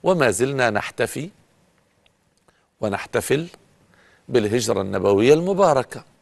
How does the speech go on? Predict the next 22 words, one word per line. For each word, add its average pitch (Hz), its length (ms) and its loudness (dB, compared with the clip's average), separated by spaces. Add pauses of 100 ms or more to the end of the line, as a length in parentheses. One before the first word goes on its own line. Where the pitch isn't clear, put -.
(880)
والنهاردة 127 720 0 (300)
تمانية 131 560 -2 (360)
من 110 160 -8
شهر 107 300 -2
الله 92 400 0
المحرم، 131 640 -2 (300)
عظيم، 135 540 0 (560)
وده 123 200 0
شهر 110 320 0
عظيم. 104 600 0 (680)
النبي 113 320 0
عليه 101 340 0
الصلاة 98 460 0
والسلام 98 600 0 (480)
قال: 120 380 2
"أفضل 101 320 0
الصيام 101 640 -2
بعد 95 320 -2
رمضان 123 680 2 (220)
شهر 92 360 -8
الله 95 340 -2
المحرم، 139 680 -2